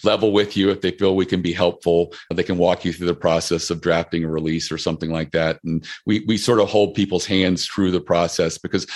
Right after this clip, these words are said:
a lot of people will do their first press release with E-Releases, and we get them to see the idea that one press release is part of an ongoing P R campaign, and then how to be more strategic to do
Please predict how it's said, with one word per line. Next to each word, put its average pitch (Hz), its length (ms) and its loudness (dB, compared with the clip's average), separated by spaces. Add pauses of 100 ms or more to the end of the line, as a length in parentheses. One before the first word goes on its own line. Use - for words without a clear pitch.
(100)
a 104 40 0
lot 104 220 4
of 98 80 -2
people 90 420 -2
will 87 100 0
do 98 180 2
their 87 140 0
first - 360 -2
press 87 240 0
release 82 320 -2
with 85 140 -4
E-Releases, 82 640 -2 (340)
and 85 400 0 (280)
we 90 120 2
get - 280 0
them 85 220 2
to - 120 -4
see 87 160 0
the 82 200 2
idea 80 340 2
that 82 300 0
one 90 180 2
press 85 300 0
release 85 320 -2
is 80 100 -10
part 85 260 -2
of 80 100 -2
an 82 200 0
ongoing 90 420 0
P 117 220 -2
R 139 140 4
campaign, 87 640 -2 (340)
and 92 180 2
then 101 120 4
how 92 240 2
to 92 80 2
be 87 160 0
more 87 200 0
strategic 85 680 -2
to - 80 -4
do 85 380 0